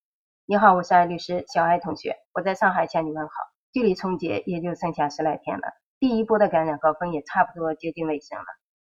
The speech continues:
今天是我感染的第十天，复感的第五天。第一次感染第五天的时候，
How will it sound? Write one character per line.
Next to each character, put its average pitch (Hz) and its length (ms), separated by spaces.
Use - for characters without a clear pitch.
今 185 160
天 190 180
是 180 140
我 160 120
感 165 260
染 151 140
的 151 140
第 185 220
十 - 240
天， - 240
复 202 80
感 160 160
的 147 80
第 170 180
五 156 120
天。 - 280
第 196 220
一 165 40
次 - 160
感 165 220
染 156 220
第 196 120
五 156 120
天 156 200
的 156 80
时 151 140
候， 156 300